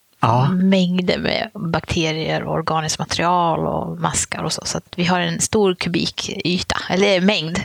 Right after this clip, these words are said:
Speaker 1: Mm.
Speaker 2: eh, ord-,
Speaker 1: Djupa,
Speaker 2: jord-,
Speaker 1: fina jordar.
Speaker 2: djupa jordar, så vi kan odla mycket.
Speaker 1: Ja.
Speaker 2: Mm.
Speaker 1: Var de så från början, eller är det helt och hållet er förtjänst?
Speaker 2: Nej, alltså vi kom här, det här är ju en gammal havsvik, eh, så om man går tillbaka kanske tusen år eller någonting så var ju det här,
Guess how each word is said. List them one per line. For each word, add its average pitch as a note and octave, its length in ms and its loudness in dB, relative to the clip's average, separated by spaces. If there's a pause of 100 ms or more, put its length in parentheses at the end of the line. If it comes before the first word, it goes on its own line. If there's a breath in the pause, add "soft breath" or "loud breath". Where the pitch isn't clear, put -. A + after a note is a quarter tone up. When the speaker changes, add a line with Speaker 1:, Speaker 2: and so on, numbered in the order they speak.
(100)
Speaker 1:
Mm. - 360 0
Speaker 2:
eh, - 80 -2
ord-, E3 180 4
Speaker 1:
Djupa, B2 340 4
Speaker 2:
jord-, - 80 4
Speaker 1:
fina G2+ 260 4
jordar. A#3 280 4
Speaker 2:
djupa A3 380 2
jordar, F3 500 4
så F3+ 140 -2
vi F#3 60 2
kan F3+ 200 0
odla E3 200 0
mycket. - 300 -10 (220)
Speaker 1:
Ja. A#2 260 4 (800 loud breath)
Speaker 2:
Mm. G#3 160 0
Speaker 1:
Var E3 220 6
de A3+ 120 2
så C3+ 160 2
från C3+ 160 2
början, D3 400 4
eller C3 320 4
är D#3 280 2
det D3 80 4
helt D#3 280 4
och C3+ 60 2
hållet B2 240 2
er D3 100 4
förtjänst? - 680 -2 (380 loud breath)
Speaker 2:
Nej, G3 120 2
alltså A#3 220 2
vi A#3+ 140 2
kom F4 380 2
här, E3+ 440 4
det F#3+ 120 0
här C4 180 4
är A3 40 6
ju F#3 60 6
en F#3 80 2
gammal E3+ 180 0
havsvik, - 920 0 (160)
eh, F3 220 2
så F3 120 2
om F#3+ 60 0
man F#3+ 160 2
går F#3+ 100 2
tillbaka A#3 380 2
kanske - 200 -2 (480)
tusen E3+ 500 0
år G#3 300 4
eller D#3+ 80 0
någonting D#3+ 360 -2
så - 160 0
var D#3 240 0
ju - 140 0
det - 120 -2
här, A2 360 0